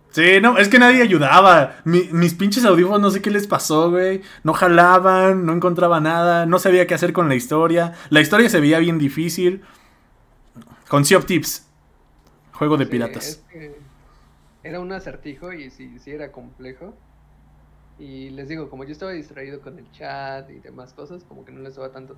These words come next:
Speaker 2: poniendo tanta atención. Y después los que estaban jugando conmigo de mi lado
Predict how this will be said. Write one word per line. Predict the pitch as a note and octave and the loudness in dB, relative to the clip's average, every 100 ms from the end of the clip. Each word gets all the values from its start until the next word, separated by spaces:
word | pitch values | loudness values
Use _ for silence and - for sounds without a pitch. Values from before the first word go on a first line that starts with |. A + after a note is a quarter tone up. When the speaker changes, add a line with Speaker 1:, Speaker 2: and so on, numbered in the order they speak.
| _ - | _ -20
Speaker 2:
poniendo | C3+ D3 D3 | -18 -16 -16
tanta | D3 C3+ | -18 -18
atención. | C3+ B2 B2 D#3+ D#3 _ _ - | -20 -20 -20 -20 -20 _ _ -18
Y | C#3+ | -16
después | C3+ G3 G3 G3 - D#3 | -14 -10 -10 -12 -20 -20
los | D3 | -20
que | - | -20
estaban | E3 F#3 | -18 -16
jugando | F3+ D3+ E3+ E3+ | -14 -16 -16 -18
conmigo | B2+ C3 D#3 D#3 | -20 -18 -16 -14
de | D#3+ | -16
mi | C3+ C3 | -16 -16
lado | C3+ C#3+ | -16 -16